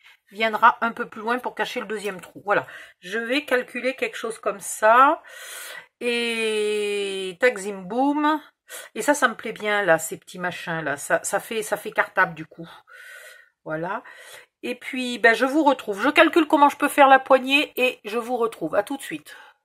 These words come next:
Bon, voilà. <clears throat> Vous, vous n'aurez pas besoin de cacher puisque normalement, vous aurez eu les explications avant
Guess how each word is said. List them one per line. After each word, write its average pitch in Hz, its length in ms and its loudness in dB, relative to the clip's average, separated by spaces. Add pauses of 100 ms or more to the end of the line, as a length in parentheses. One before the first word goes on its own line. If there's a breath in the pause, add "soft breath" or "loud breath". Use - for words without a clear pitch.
(840)
Bon, 311 260 0
voilà. 294 380 2 (180)
<clears throat> - 840 0
Vous, 220 220 2
vous 233 140 -2
n'aurez 220 240 2
pas 220 140 4
besoin 208 200 -2
de 208 80 -10
cacher 220 360 0
puisque - 260 -14
normalement, 202 480 -4
vous 165 200 -10
aurez 170 200 -2
eu 160 80 -4
les 156 160 -6
explications - 800 -14 (180)
avant 254 500 6